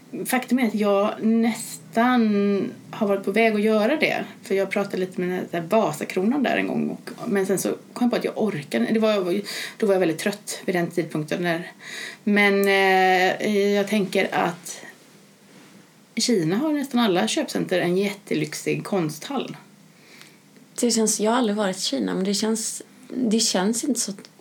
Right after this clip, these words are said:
Speaker 2: tokigt.
Speaker 1: Nej, men det kan ju vara liksom så här, de kan ha liksom en fantastisk konsthall med jättebra konst.
Speaker 2: Mm.
Speaker 1: Och, eh, med internationella konstnärer eller kinesiska konstnärer. Eller,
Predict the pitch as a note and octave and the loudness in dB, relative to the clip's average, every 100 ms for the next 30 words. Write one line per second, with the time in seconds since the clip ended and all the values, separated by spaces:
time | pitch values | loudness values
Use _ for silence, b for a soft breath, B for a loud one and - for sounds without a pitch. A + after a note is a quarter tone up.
0 | - G#3 G3+ - B3+ - - B B B | -8 -8 -6 -6 -6 -8 -20 B B B
1 | B B _ A3 - B3+ F#4 - C4+ C#4 | B B _ -16 0 2 2 0 -2 0
2 | C#4+ C4+ A#3+ A#3+ A3+ A3 G3 G3 - - | 2 2 2 2 2 4 4 0 -2 -4
3 | - G3+ A3+ A3 A3+ G3 G3 G3 F#3+ G#3+ | -6 -2 0 2 2 2 0 -2 0 -2
4 | A3 F#3+ - D#3 - F#3+ - F3 E3 D#3 | -2 -2 -4 -4 -2 -2 -2 -2 0 0
5 | C#3+ D#3 G3 G3+ - D3 D#3 D#3 A3+ E3 | 0 -2 -2 -4 -6 -2 -2 0 0 0
6 | - - B B G3 F#3+ G#3+ B - F3+ | -8 -14 B B 0 0 -4 B -4 -4
7 | F3+ - E3+ E3 D#3+ D#3+ D#3+ D#3+ E3+ D3+ | -4 0 2 4 4 2 0 0 0 0
8 | F3 D3+ F3 D3+ D#3 E3 - D3+ D3+ D#3+ | -2 -2 0 0 0 -4 0 2 2 0
9 | E3+ D3 - E3 D3+ E3 E3 E3 E3 | -2 -4 -4 -6 -2 -2 0 0 0